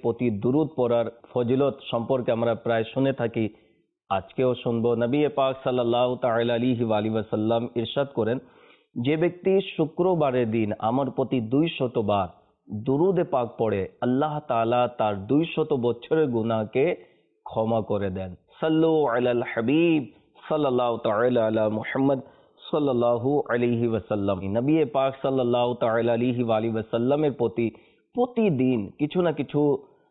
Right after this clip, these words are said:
আহ, সংখ্যক দুরূদে পাক আমাদেরকে পড়া উচিত। আমির আহলে সুন্নাত দামাত বরকাতুহুল আলিয়া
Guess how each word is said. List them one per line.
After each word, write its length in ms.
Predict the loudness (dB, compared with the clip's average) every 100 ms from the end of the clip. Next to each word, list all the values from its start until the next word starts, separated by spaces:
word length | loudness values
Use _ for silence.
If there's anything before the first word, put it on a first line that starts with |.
| _
আহ, 140 | -2 -2 -2
সংখ্যক 420 | -4 -2 -2 -2
দুরূদে 580 | -2 -4 0 2 2 0
পাক 360 | 0 0 0
আমাদেরকে 460 | 0 0 0 0 -4
পড়া 360 | -2 0 2
উচিত। 320 | 2 -2 -4 -2
আমির 280 | 0 2
আহলে 200 | 2 0
সুন্নাত 300 | -2 0 0
দামাত 280 | 0 0 0
বরকাতুহুল 580 | -2 -2 0 -2 0 0
আলিয়া 420 | 2 2 2 0